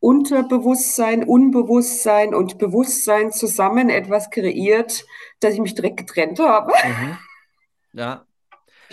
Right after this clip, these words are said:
Speaker 2: Aber, aber
Speaker 1: Ja.
Speaker 2: jetzt wollen wir die Leute nicht auf die Folter spannen. Dein, dein
Speaker 1: <laughs>
Speaker 2: Jetzt-Freund hatte in Thailand war's, im Urlaub einen,
Speaker 1: Oh Gott.
Speaker 2: einen, einen Traum mit Folgen, ne?
Speaker 1: Also ich weiß schon gar nicht mehr, ob das letztes oder vorletztes Jahr war.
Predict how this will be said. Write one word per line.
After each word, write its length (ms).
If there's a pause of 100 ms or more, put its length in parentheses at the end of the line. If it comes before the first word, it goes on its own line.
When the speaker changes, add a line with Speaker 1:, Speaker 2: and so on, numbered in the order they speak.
Speaker 2:
Aber, 280
aber 140
Speaker 1:
Ja. 80
Speaker 2:
jetzt 180
wollen 160
wir 60
die 160
Leute 320
nicht 100
auf 180
die 140
Folter 400
spannen. 440
Dein, 400
dein 460 (400)
Speaker 1:
<laughs> 400
Speaker 2:
Jetzt-Freund 760
hatte 240
in 460
Thailand 580
war's, 420
im 220
Urlaub 480
einen, 420
Speaker 1:
Oh 160
Gott. 300
Speaker 2:
einen, 260 (120)
einen 340
Traum 400
mit 160
Folgen, 600
ne? 300 (500)
Speaker 1:
Also 180
ich 120
weiß 220
schon 120
gar 100
nicht 100
mehr, 160
ob 80
das 240
letztes 560
oder 220
vorletztes 560
Jahr 200
war. 240